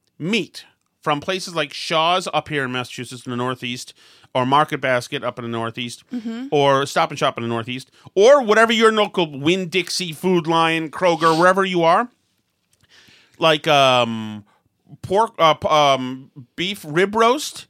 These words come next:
Speaker 1: and New York strip is hugely on sale. And I
Speaker 2: Hmm.
Speaker 1: found out from a friend of mine that all supermarkets, two weeks before Christmas, um, put everything on sale.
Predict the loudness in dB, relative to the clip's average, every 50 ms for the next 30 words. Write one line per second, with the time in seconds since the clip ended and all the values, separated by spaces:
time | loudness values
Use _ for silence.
0 | _ _ _ _ -4 -2 0 0 0 0 -2 -2 -4 -4 -6 -10 -12 -14 -12 -10
1 | -6 -4 -2 0 0 0 -2 -4 -8 -20 -18 -14 -12 -10 -6 -2 -2 -4 -4 -6
2 | -20 _ _ _ _ _ _ _ -2 -2 -2 0 -2 -6 -8 -8 -8 -8 -8 -8
3 | -6 -4 -4 -2 -2 -2 -4 -4 -4 -2 -2 -2 -2 -4 -6 _ _ _ _ _
4 | -6 -2 -2 -2 0 0 0 0 0 0 0 0 0 2 2 2 2 0 -4 -8
5 | -6 -4 -4 -4 -4 -4 -4 -2 -2 -2 -2 -4 -2 2 2 2 2 0 -4 -10
6 | -10 -8 -6 -4 -4 -4 -4 -6 -8 -16 -18 -18 -20 _ _ _ _ _ _ _
7 | -10 -6 -4 -4 -4 -4 -8 -10 -10 -12 -14 -10 -6 -4 -4 -4 -4 -6 -10 -8
8 | -8 -8 -10 -10 -10 -12 -18 -20 _ _ _ _ _ _ _ _ _ _ _ _
9 | _ _ _ _ 2 2 4 4 4 4 4 2 0 -2 -2 -2 -2 0 0 0
10 | 0 0 -2 -4 -4 -2 -2 -2 -2 -2 -4 -4 -2 -2 -2 -2 -2 -6